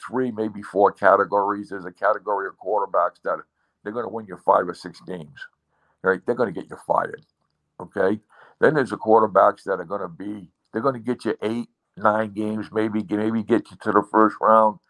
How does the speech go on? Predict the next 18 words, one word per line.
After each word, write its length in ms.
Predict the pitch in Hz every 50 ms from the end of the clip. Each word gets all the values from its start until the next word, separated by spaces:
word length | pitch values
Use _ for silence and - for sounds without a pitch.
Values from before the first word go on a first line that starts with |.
| _ _ _ _ _ _ -
You 80 | 92
know, 220 | 110 110 110 104 _ -
Andy 320 | 110 117 120 107 113 113
Dalton, 800 | 107 - 101 104 107 107 107 - 107 107 104 101 95 92 85 82
Baker 260 | 107 104 107 - 104
Mayfield, 640 | 101 101 104 104 107 - - 113 107 104 98 95 82
those 220 | 95 110 104 -
kind 200 | - 101 104 107
of 100 | 107 98
guys, 480 | 92 101 110 110 113 110 104 - - _ _ _ _ _ _ _ _ _ - -
okay? 480 | 107 110 - 123 117 127 131 135 110 _ _ _ _ _ _ _ _ _
And 120 | - 123 131
eventually, 500 | 113 131 151 151 151 139 131 147 139 131 _
they're 100 | - 147
gonna 180 | 143 151 127 120
get 180 | 107 113 87 -
you 80 | 95
fired. 400 | - - - 76 57 58 - -